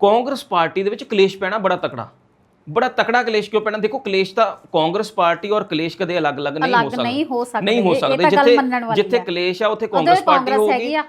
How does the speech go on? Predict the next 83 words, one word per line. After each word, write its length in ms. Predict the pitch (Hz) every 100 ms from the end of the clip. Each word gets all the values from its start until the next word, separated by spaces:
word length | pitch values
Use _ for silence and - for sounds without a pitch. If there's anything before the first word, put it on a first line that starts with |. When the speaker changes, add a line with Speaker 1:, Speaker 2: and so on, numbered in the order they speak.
| _
Speaker 1:
ਜਿੱਥੇ 280 | 185 247 240 - _
ਕਾਂਗਰਸ 400 | 190 175 180 214
ਆ, 40 | 233
ਉੱਥੇ 180 | 233
ਕਲੇਸ਼ 300 | 247 196 185
Speaker 2:
ਹੂੰ, 80 | 185
Speaker 1:
ਹੋਏਗਾ। 240 | 165 151 285
Speaker 2:
ਹੋਣਾ 180 | 302
ਹੀ 80 | 294
ਹੋਣਾ 180 | 262 190
ਹੈ। 140 | 180
Speaker 1:
ਇਸ 120 | 247 247
ਚੀਜ਼ 200 | 233 208
ਨੂੰ 120 | 233
ਤੁਸੀਂ 220 | 208 233
ਅਲੱਗ 200 | 202 170
ਨਹੀਂ 160 | 175 196
ਕਰ 120 | 165
ਸਕਦੇ। 260 | 170 180
Speaker 2:
ਹੂੰ। 80 | 262
Speaker 1:
ਕਾਂਗਰਸ 320 | 226 220 240
ਪਾਰਟੀ 320 | - 190 185 247
ਨੂੰ 120 | 262
ਵੀ 80 | 233
ਪਤਾ, 220 | 170 165
ਉਹ 60 |
ਜਿੰਨਾ 200 | 165 185
ਮਰਜ਼ੀ 280 | 190 175 202
ਕਹੀ 160 | 165 180
Speaker 2:
ਹੂੰ। 80 | 180
Speaker 1:
ਜਾਣ, 140 | 175 156 _ _
ਮਤਲਬ, 360 | 151 190 208 190
ਅਸੀਂ 180 | 185 208
ਜੇ 160 | 214
ਇਹ 100 | 214
ਬਣਾ 280 | 202 214 180
ਕੇ 140 | 156 180
ਕਲਿੱਪ 280 | 165 170
ਵੀ 120 | 196 208
ਇੱਕ 120 | 208
ਛੋਟੀ 240 | 196 175
ਜਿਹੀ 120 | 190
ਚਾੜ 200 | 196 175
ਦਈਏ 260 | 190 208 196
ਨਾ, 100 | 208
Speaker 2:
ਹੂੰ। 360 | 233 - 269 254
Speaker 1:
ਤੇ 100 | 214
ਹੋ 160 | 202
ਸਕਦਾ 280 | 202 208 214
ਵੀ 80 | 233
ਕਾਂਗਰਸ 340 | 220 190 190
ਪਾਰਟੀ 240 | 190 175 180
ਵਾਲੇ 120 | 180
ਕਹਿਣ 200 | 180 180
ਕਿ 80 | 190
ਨਹੀਂ, 260 | 185 190
ਇਹ 80 | 190
ਗਲਤ 240 | 156 180
ਬੋਲ 200 | 180 165
ਰਹੇ 100 | 156
ਆ, 40 | 214
ਪਰ 180 | 226 220
ਉਹ 120 | 240
ਪਤਾ 240 | 240 226
ਉਹਨਾਂ 220 | 240 196 262
ਨੂੰ 100 | -
Speaker 2:
ਨਹੀਂ, 120 | 127
Speaker 1:
ਵੀ 40 |
ਆ। 40 | 120
Speaker 2:
ਦੇਖੋ, 220 | 294 349
ਸਾਰਿਆਂ 340 | 359 311 370
ਨੂੰ 100 | 370
ਪਤਾ 180 | 311 269
ਇਸ 240 | 247 240
Speaker 1:
ਸਭ 100 | -
Speaker 2:
ਚੀਜ਼ 80 | 302
Speaker 1:
ਨੂੰ 100 | 302
Speaker 2:
ਦਾ। 80 | 285
Speaker 1:
ਪਤਾ, 160 | - 120
ਸਭ 140 | 302
Speaker 2:
ਹੂੰ। 120 | 214
Speaker 1:
ਨੂੰ 120 | 226
ਪਤਾ। 240 | 151 117